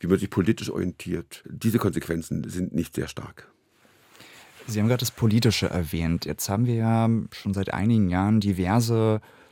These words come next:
Speaker 2: politische, außerparlamentarische Bewegungen, wie zum Beispiel die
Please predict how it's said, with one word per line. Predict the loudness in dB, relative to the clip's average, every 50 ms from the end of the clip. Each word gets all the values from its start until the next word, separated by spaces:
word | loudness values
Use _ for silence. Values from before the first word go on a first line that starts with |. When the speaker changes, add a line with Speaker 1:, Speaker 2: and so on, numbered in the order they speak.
| _ _ -4
Speaker 2:
politische, | 0 2 2 2 4 2 2 2 2 2 2 4 4 2 2 2
außerparlamentarische | 2 2 2 2 0 -2 -2 -2 -2 0 2 2 2 2 0 0 0 0 -2 -2 -2 -2
Bewegungen, | -4 -4 -2 -2 -2 0 0 0 2 2 0 0
wie | -2 -4
zum | -6 -4 -6 -6
Beispiel | -4 -4 -6 -6 -8 -6
die | -4 -2 -2 -2 -2 -2